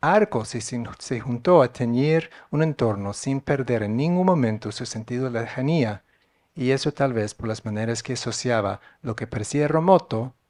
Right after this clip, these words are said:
el jefe de la guerrilla con Mariela, por ejemplo, marcando brechas, distancias en el tiempo.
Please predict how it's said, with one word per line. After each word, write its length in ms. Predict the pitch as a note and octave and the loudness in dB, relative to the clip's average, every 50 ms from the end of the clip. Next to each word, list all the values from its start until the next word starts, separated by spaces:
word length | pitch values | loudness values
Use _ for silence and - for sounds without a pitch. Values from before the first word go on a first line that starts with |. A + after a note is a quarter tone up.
| _ _ _ _ _ _ _ _ - | _ _ _ _ _ _ _ _ -14
el 120 | A2 G#2 | -12 -10
jefe 440 | - - B2+ C3 C3+ - - C#3 C3 | -8 -4 -2 -2 -2 0 0 -2 -2
de 100 | C3 C3 | 0 0
la 100 | C3+ C3+ | -2 -2
guerrilla 400 | C3 C3 A2 G2+ G2+ G2 G2 G#2 | -2 -2 -4 -2 -4 -4 -4 -6
con 160 | - - G2+ | -6 -4 -4
Mariela, 520 | F#2+ F#2+ G#2+ A2 B2+ C#3+ C#3+ C#3 C3+ C#3 | -4 -4 -2 0 0 2 2 2 0 -2
por 180 | - - - C3+ | -2 -4 -6 -4
ejemplo, 520 | B2+ A#2+ A#2+ G#2+ G2+ - - - A#2 A2 - _ _ - _ _ | -4 -4 -4 -6 -8 -10 -12 -14 -14 -16 -18 _ _ -20 _ _
marcando 460 | - A#2 G#2+ - - A2+ A#2 B2 B2+ | -4 -4 -4 -2 -2 0 2 2 2
brechas, 600 | A#2 A2 G#2 G2 - - G#2 G#2 - - - - _ | 0 0 -2 -4 -4 -6 -6 -6 -6 -8 -12 -12 _
distancias 560 | A#2 A2 - - A2+ G2 G#2 - B2 A2+ - | -8 -8 -6 -6 -6 -8 -8 -8 -10 -10 -8
en 60 | A#2 | -8
el 80 | G#2+ G#2+ | -10 -6
tiempo. 500 | - C#3+ D3+ D3 B2+ - A2+ G#2+ G#2+ G#2 | -2 -2 0 0 -2 -2 -6 -10 -10 -12